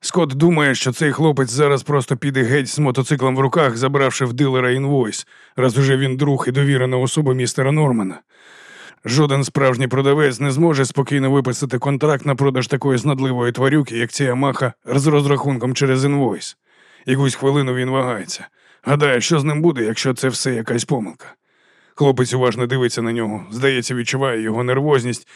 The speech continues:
ніби чує, як калатає Скоттове серце, і останньої миті таки попускається, розщедрюється. Скотт любить людей, які не шкодують грошей,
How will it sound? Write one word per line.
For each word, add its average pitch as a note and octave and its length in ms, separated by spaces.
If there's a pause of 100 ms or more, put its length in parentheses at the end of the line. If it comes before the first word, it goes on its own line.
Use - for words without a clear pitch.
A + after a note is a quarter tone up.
(180)
ніби C3+ 260
чує, C#3 300
як A#2+ 140
калатає B2+ 480
Скоттове C3 460
серце, B2+ 440 (460)
і C3+ 100
останньої C3+ 420
миті C3+ 260
таки B2+ 240
попускається, B2+ 840
розщедрюється. A2+ 880 (380)
Скотт D3+ 340
любить C#3 400
людей, A2 340
які A2+ 260
не A#2 120
шкодують A#2 420
грошей, A2+ 440